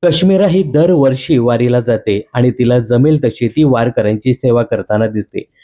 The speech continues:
या वर्षी ती वारीत पोचली. तिने तिथे वारकऱ्यांची सेवा सुद्धा केली. ती काही वारकऱ्यांच्या पायाला तेल लावतानाही दिसते, तर कोणाचे पाय सुद्धा दाबून देते. तिने या वारीमध्ये राजगिराच्या लाडूचे सुद्धा वाटप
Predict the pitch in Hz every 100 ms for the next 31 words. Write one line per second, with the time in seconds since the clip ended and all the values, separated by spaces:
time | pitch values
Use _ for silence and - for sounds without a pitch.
0 | _ _ 147 143 131 123 - 156 135 123
1 | 110 120 117 113 131 - 113 - 113 -
2 | _ _ _ _ 127 131 131 - 143 131
3 | 110 113 120 120 120 131 - 117 127 127
4 | 113 98 - 104 90 - _ _ _ _
5 | _ 196 190 160 165 156 127 131 147 139
6 | 135 147 131 110 131 107 - 135 135 127
7 | 110 107 131 135 117 110 - 98 - 135
8 | 135 131 123 127 147 139 117 120 - 127
9 | 127 120 104 113 113 104 - - _ _
10 | _ _ 127 117 123 117 110 120 143 113
11 | 101 98 110 107 101 117 110 107 120 104
12 | 101 120 131 127 123 131 131 131 110